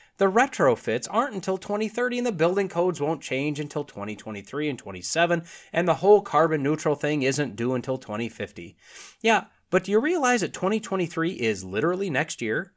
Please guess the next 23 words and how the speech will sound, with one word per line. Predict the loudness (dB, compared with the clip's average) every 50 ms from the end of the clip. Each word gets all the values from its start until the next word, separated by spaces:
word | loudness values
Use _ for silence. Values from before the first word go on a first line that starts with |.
| _ _ _ _ _ _ -4
with | -4 -4 -2
twenty | 0 0 2 2 0
twenty-seven | -2 -2 -2 -2 -2 -2 -2 -2 -2 -2 -2 -4 -4
only | -2 -2 -2 -2
being | -2 -4 -4 -4
five | -4 -4 -4 -4 -2 -4
years | -4 -4 -4
away? | -4 -2 -2 -4 -4 -6 -10 _ _ _ _ _ _ _ _ _ _ -4
Do | -2 0
you | 2
realize | 4 4 4 4 4 4 2 2 0
that | 0
we're | -2 -2 -4
closer | 0 0 2 2 2 0 -2
to | -4 -4
twenty | -4 -4 -4 -2 0 0 0
thirty | 0 0 0 0 0 0 -4 -6 -8 -6 -2
than | -2 0 0 2
we | 2 2
are | 2 2 2
to | 0
twenty | -2 -2 -2 -2 -2 -4
ten? | -6 -8 -10 -8 -8 -8 -10 -10